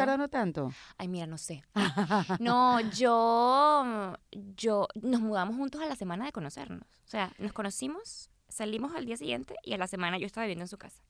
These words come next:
Speaker 1: María Gabriela, eh, tiene una
Speaker 2: <laughs>
Speaker 1: relación con Cristian McGaffney, que también es actor, un actor venezolano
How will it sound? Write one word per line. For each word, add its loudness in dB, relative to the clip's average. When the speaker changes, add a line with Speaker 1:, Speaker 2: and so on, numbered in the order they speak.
Speaker 1:
María 4
Gabriela, 4
eh, 2
tiene 2
una 8
Speaker 2:
<laughs> -
Speaker 1:
relación 4
con 0
Cristian -2
McGaffney, 2
que -6
también -2
es -4
actor, -2
un 0
actor -6
venezolano -6